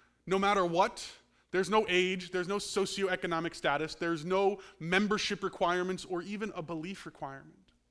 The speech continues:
We believe that everybody gets to take and eat because it is a means of grace where we become transformed into the image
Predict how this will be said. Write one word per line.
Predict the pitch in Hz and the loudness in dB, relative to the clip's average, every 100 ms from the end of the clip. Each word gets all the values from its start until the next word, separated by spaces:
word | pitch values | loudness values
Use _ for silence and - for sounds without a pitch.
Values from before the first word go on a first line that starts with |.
| _ _ _ _ _ - - | _ _ _ _ _ -20 -10
We | 170 | -6
believe | 175 180 175 | -4 -4 -4
that | 147 | -2
everybody | 151 170 180 165 165 165 | -2 -2 -4 -4 -4 -4
gets | 139 147 - | -6 -8 -8
to | - | -16
take | - - 143 139 - - _ _ _ _ _ - | -14 -8 -8 -10 -18 -20 _ _ _ _ _ -16
and | 127 | -14
eat | 139 143 135 - - _ _ _ _ _ _ _ _ _ _ _ _ | -12 -12 -14 -20 -20 _ _ _ _ _ _ _ _ _ _ _ _
because | 147 - 143 - | -12 -8 -10 -6
it | 160 156 - | -8 -8 -8
is | 147 143 135 131 | -6 -6 -8 -10
a | 139 | -10
means | 131 143 160 160 156 143 | -8 -6 -4 -4 -4 -8
of | - 143 127 | -10 -10 -10
grace | 139 139 151 147 - - - - - _ _ _ _ _ _ _ _ _ _ | -8 -4 -2 -4 -6 -12 -12 -14 -18 _ _ _ _ _ _ _ _ _ _
where | 143 127 | -6 -4
we | 135 165 165 | -4 -4 -4
become | 151 147 - 147 143 | -6 -10 -8 -8 -8
transformed | - 147 143 139 - 143 139 139 135 | -8 -8 -8 -10 -14 -12 -10 -10 -12
into | 131 135 131 | -14 -16 -16
the | 135 131 135 | -14 -12 -10
image | 139 139 127 127 - | -10 -10 -12 -16 -20